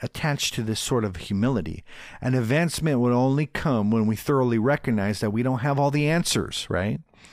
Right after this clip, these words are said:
Someone who already knows is incapable of being taught. So once we think we know all the answers, we become shut off to wisdom.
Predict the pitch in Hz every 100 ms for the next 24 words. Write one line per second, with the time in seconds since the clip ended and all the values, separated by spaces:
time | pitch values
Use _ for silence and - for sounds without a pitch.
0 | - - - - - 151 160 165 147 104
1 | 143 - 135 127 113 101 110 131 127 120
2 | 120 101 110 - 139 123 110 107 104 95
3 | 107 90 101 - - - _ _ _ -
4 | - - - - 127 113 175 - 135 127
5 | - 151 139 127 113 127 123 107 104 104
6 | 143 147 123 104 110 107 113 - 117 -
7 | - 151 135 - 127 127 - - 104 104
8 | 151 - - -